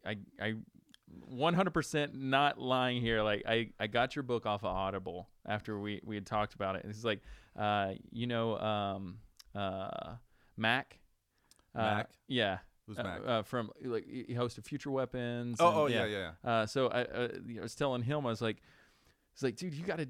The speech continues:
Speaker 1: you gotta do, like, you gotta record your, your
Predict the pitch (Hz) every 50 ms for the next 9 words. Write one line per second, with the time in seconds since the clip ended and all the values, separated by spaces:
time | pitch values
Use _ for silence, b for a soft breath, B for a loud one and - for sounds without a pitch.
0 | 127 - 139 127 190 196 190 170 185 180 165 160 147 135 123 113 - - 123 147
1 | - 214 156 - 117 - - - - - - 143 143 135 131 120 113 110 104 104
2 | - - 120 113 113 104 101 - - - - 110 110 107 98 98 95